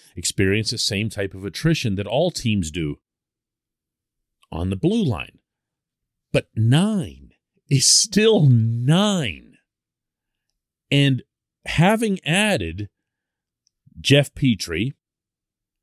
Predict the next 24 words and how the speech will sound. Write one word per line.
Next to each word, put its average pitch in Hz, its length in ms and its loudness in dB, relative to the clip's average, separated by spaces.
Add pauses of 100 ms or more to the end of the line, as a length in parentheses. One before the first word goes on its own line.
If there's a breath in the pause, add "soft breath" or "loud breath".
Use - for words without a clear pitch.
(320)
and 98 120 -4
Jan 147 340 2
Rutta, 123 460 0
even 220 520 -2
with 202 340 2 (520)
the 135 100 2
subtractions - 1080 -2 (460)
of 104 400 0 (760)
Mike 120 280 2
Matheson 117 560 -4
and 73 180 -10
John 110 320 -2
Marino, 95 500 -4 (280)
obviously 120 600 0
in 80 200 -6 (840)
separate 123 440 0
exchanges, 90 680 -4 (1300)
you're 170 240 4
still 190 640 0
looking 147 340 -4
at 131 120 -4
the 165 80 -6
same 107 520 -2
number. 185 520 -2